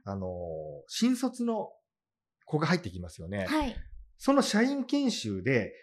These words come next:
Speaker 1: あの、このやり方を一ヶ月ぐらいとか二ヶ月教えたら、し-、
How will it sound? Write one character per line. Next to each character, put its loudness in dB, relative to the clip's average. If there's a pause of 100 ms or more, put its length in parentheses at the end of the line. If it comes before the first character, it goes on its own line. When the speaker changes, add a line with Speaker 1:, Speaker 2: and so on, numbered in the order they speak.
(180)
Speaker 1:
あ 0
の、 0
こ 4
の 8
や 8
り 6
方 4
を 6
一 2
ヶ 0
月 -2
ぐ 2
ら 6
い -4
と -4
か -2
二 -4
ヶ 2
月 -2
教 -8 (180)
え -4
た -4
ら、 -4
し-、 -12